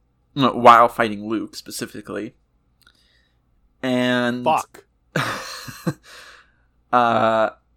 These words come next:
Speaker 1: Poe is just up to piloting, uh, shenanigans. Not much story for him. I,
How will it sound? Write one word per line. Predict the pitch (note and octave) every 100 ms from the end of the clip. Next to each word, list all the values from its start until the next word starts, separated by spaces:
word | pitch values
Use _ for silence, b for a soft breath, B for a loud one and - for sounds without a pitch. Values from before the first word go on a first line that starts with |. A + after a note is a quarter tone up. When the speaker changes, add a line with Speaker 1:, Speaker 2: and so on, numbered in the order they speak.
| _ _ _
Speaker 1:
Poe | D3 D3 D#3 D#3+
is | B2 B2 A#2+ A#2 A2+ G#2+ A2
just | C3 -
up | B2+ -
to | C3
piloting, | - C3 C#3+ D3 D3+ D3+ D#3 - _
uh, | A#2+ B2 C3
shenanigans. | - C3+ C#3 C#3+ D3+ D#3+ E3 E3+ - - - -
Not | A#2+ A#2
much | B2 -
story | - A2 G#2 -
for | - - G1+
him. | G1+ _ _ - - _ _ _ _ _ _ _ _ _ _ _ _ _ _ - b b b b b b b b b b b _ _ _ _ _ _ _ _ _ _ _ _ C3
I, | E3+